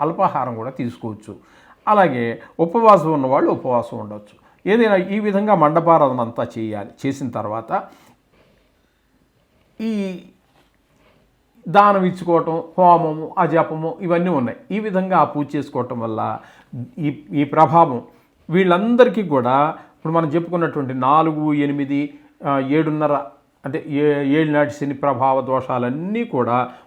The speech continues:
పూ-, పూర్తిగా తగ్గుతాయి. తద్వారా వచ్చే ఫలితం ఏ విధంగా ఉంటుందయ్యా అన్నట్టయితే ఆ ప్రభావం తగ్గడం ద్వారా ఆర్థికమైనటువంటి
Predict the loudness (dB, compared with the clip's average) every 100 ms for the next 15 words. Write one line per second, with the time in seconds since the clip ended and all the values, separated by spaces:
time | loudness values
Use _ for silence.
0 | _ -8 -8 -10 _ _ _ _ _ -2
1 | 0 2 2 2 -2 -20 _ -2 0 -2
2 | -6 -8 -16 -16 -2 -2 0 0 2 2
3 | 0 -4 -8 _ -10 -4 -2 2 2 2
4 | 2 2 4 4 4 2 2 0 -6 -4
5 | -2 -2 -2 -4 -8 -10 -4 -2 -2 -6
6 | -12 _ _ _ _ _ -2 0 0 2
7 | 4 4 2 -2 -2 -2 -2 0 -2 -6
8 | -10 _ _ -4 -2 0 0 -2 0 0
9 | 0 0 -2 -4 -6 -6 -6 -8 -10